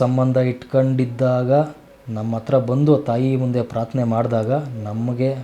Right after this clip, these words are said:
ಆ ವಿಚಾರ ತಿಳಿಸಿದಾಗ ಒಂದು ಸಂಸಾರ ನಿಲ್ಸೋದಕ್ಕೆ, ಒಂದು ಫ್ಯಾಮಿಲಿಯನ್ನು ಒಳ್ಳೆ ದಾರಿಯಲ್ಲಿ ನಡೆಸೋದಕ್ಕೆ ಆ ಒಂದು ಅಕ್ರಮ ಸಂಬಂಧವನ್ನು ನಾನು ಕಿತ್ತಾಕ್ತೀನಿ, ನೂರಕ್ಕೆ ನೂರು ಕಿತ್ತಾಕ್ತೀನಿ.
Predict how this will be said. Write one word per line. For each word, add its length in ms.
ಆ 60
ವಿಚಾರ 280
ತಿಳಿಸಿದಾಗ 540
ಒಂದು 200
ಸಂಸಾರ 580
ನಿಲ್ಸೋದಕ್ಕೆ, 680
ಒಂದು 140
ಫ್ಯಾಮಿಲಿಯನ್ನು 680
ಒಳ್ಳೆ 300
ದಾರಿಯಲ್ಲಿ 480
ನಡೆಸೋದಕ್ಕೆ 580
ಆ 100
ಒಂದು 200
ಅಕ್ರಮ 280
ಸಂಬಂಧವನ್ನು 720
ನಾನು 160
ಕಿತ್ತಾಕ್ತೀನಿ, 720
ನೂರಕ್ಕೆ 340
ನೂರು 200
ಕಿತ್ತಾಕ್ತೀನಿ. 680